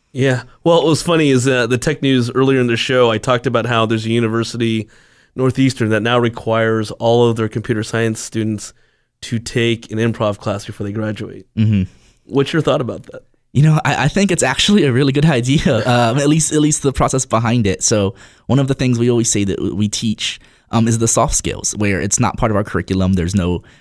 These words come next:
Speaker 2: projects really for that. But when you have peer-to-peer corrections, when you're talking to executives walking through, if you can represent yourself in,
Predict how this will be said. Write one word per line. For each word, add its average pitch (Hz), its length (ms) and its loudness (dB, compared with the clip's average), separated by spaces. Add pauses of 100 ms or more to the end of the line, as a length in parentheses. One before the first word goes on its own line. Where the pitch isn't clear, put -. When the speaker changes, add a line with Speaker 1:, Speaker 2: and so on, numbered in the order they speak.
(160)
Speaker 2:
projects 107 580 0
really 110 200 2
for 113 260 0
that. 113 300 0
But 101 240 0 (220)
when 107 160 2
you 110 100 2
have 110 200 -2
peer-to-peer 98 480 -4
corrections, 92 640 -4
when 90 100 -2
you're 92 120 -2
talking 90 380 -4
to 80 100 -4
executives 87 520 -6
walking 73 300 -6
through, 90 420 -6 (420)
if 104 100 0
you 113 100 0
can 139 120 0
represent 110 420 0
yourself 92 460 -2
in, 80 240 -4